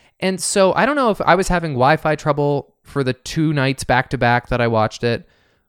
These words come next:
or if there was some kind of problem with their server, but it was a real slog to get through it with all the buffering. I haven't seen buffering in a decade, and now I'm getting buffering all the time. And that was really, um, uh, disruptive because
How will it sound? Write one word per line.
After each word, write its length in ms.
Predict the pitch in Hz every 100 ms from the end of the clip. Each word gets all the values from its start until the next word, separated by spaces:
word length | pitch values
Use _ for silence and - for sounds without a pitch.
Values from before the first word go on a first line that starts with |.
| _
or 380 | - 131 127 120 -
if 160 | 131
there 120 | - 127
was 120 | 127
some 240 | - 147
kind 200 | 147 139
of 240 | 123 - -
problem 360 | 131 120 117
with 140 | 113 -
their 160 | 107
server, 580 | 104 113 107 98 92 90 _ _ _ _ -
but 280 | 120 - -
it 160 | 139 131
was 180 | 131
a 80 | 123
real 560 | 113 113 120 143 135 127
slog 560 | - 135 123 110 107
to 100 | -
get 200 | 113 104
through 260 | - 117 110
it 80 | 104
with 140 | 107
all 100 | 110
the 100 | 104
buffering. 520 | 98 110 - 104 98 95
I 80 |
haven't 160 | 254 262
seen 220 | - 143
buffering 400 | 127 127 123 110
in 80 | 98
a 60 | 92
decade, 580 | - 113 - 90 82 -
and 120 | 113
now 240 | 110 123
I'm 120 | 113 98 _ - _ -
getting 240 | 131 110
buffering 480 | - 107 - 101 95
all 80 | 85
the 80 | 87
time. 340 | 95 90 90
And 120 | - 110
that 100 | 110
was 200 | 104 - _ _ _ _ 160
really, 520 | 214 294 185 139 -
um, 400 | 135 117 113 104 _ _ _ _ _
uh, 400 | 123 117 104 98 - _ -
disruptive 580 | 165 - 233 - 113
because 480 | - 131 143 127 -